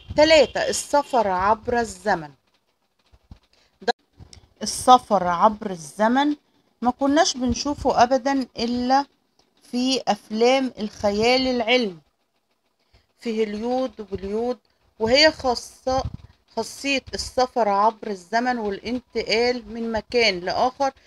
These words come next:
في أقل من جزء من الثانية.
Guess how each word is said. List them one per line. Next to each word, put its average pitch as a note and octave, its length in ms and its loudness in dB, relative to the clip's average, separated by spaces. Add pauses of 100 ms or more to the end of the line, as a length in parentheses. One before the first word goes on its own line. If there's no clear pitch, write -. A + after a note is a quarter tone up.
(280)
في B3+ 100 -2
أقل B3 560 4
من A3 260 -4
جزء C4 320 -2
من A3+ 80 -6
الثانية. E3 600 -6